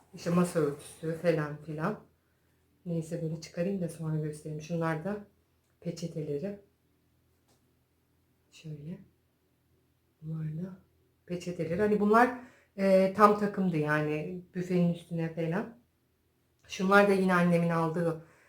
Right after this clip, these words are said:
hazır takımlardan. Şöyle. Hazır salon takımları. Ne kadar hani örtü varmış bilmiyorum işte.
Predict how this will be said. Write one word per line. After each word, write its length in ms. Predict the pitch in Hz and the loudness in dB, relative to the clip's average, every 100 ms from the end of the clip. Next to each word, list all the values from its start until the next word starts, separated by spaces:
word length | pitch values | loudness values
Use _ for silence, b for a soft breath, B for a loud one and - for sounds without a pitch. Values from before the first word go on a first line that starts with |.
| B | B
hazır 300 | _ 170 170 - - | _ 0 2 0 -4
takımlardan. 800 | 170 170 156 151 151 160 226 - _ _ | -8 -4 -4 -2 -4 -4 -6 -8 _ _
Şöyle. 500 | - 156 143 180 208 - _ _ _ _ _ _ _ | -12 -6 -4 -4 -8 -14 _ _ _ _ _ _ _
Hazır 280 | 170 160 160 | -4 -2 -4
salon 360 | - 165 170 | -4 -4 -4
takımları. 440 | 160 - 160 151 165 | -6 -8 -6 0 0
Ne 100 | 202 | 2
kadar 280 | 233 254 | 6 6
hani 240 | 247 247 240 | 6 6 6
örtü 280 | 226 220 214 | 4 4 4
varmış 340 | 208 208 - | 4 4 0
bilmiyorum 400 | 220 240 226 196 | -4 0 2 2
işte. 320 | 185 - 190 | -2 -6 -10